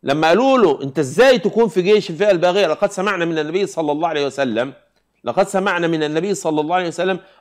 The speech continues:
أنه قال: 'عمار تقتله الفئة الباغية'، فذهب إلى أبيه فاستغرب أبيه". يعني معناه إن هم ما يعرفوش الحديث. ليه ما يعرفوش الحديث؟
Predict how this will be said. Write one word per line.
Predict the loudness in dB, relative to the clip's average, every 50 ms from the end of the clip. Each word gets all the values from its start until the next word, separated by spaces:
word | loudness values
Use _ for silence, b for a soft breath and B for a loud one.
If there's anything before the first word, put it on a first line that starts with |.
| b b
أنه | -2 0 0 0 0 0
قال: | 0 2 4 6 8 8 8 8 6 2 -6 -16 _ _ _ _ _ _ _ _ _ _ _ _ _ _ -6
'عمار | -2 -2 -2 0 2 2 2
تقتله | 2 2 0 0 0 2 4 6 4
الفئة | 4 4 4 4 4
الباغية'، | 6 6 6 6 6 6 6 6 4 4 2 -2 -6 -14 -14 -12 -12 -8 -4 -2
فذهب | 0 2 4 4 6 6 6
إلى | 6 6 6 6 6 6 4
أبيه | 4 2 2 0 0 -2 -4 -8 _ _ _ _ _ -6
فاستغرب | -6 -6 0 2 2 4 4 6 6 6 6
أبيه". | 6 4 4 4 2 0 0 0 -2 -6 -12 _ _ _ _ -6
يعني | -6 -4 -4 -2
معناه | -2 -2 -2 -2 -2
إن | 0 0
هم | 0 0 0 -2
ما | -2
يعرفوش | -2 -2 -2 -4 -6 -8
الحديث. | -10 -8 -6 -4 -4 -4 -4 -6 -10 -18 -20 -20 _ _ _ _ _ _ _ _ _ _ _ _ _ _ _ _ _ _ _ -4
ليه | 2 4 4 4 6
ما | 4
يعرفوش | 4 4 4 4 2 2 -2 -4
الحديث؟ | -4 -2 0 2 2 2 0 -2 -4